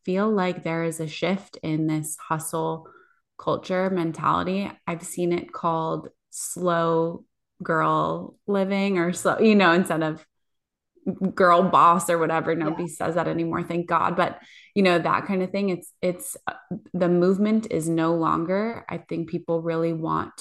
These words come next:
Speaker 1: to tap into what really matters to them most. And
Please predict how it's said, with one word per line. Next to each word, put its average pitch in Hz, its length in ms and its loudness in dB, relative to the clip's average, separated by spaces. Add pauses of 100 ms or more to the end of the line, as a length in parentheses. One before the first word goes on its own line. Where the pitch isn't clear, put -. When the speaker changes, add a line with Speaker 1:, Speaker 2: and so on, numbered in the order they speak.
Speaker 1:
to 156 400 -2 (720)
tap 170 300 0
into 165 320 0
what 165 220 -2
really 160 480 0
matters 160 560 -2
to 165 120 -2
them 156 260 2
most. 170 420 -2
And 160 320 -2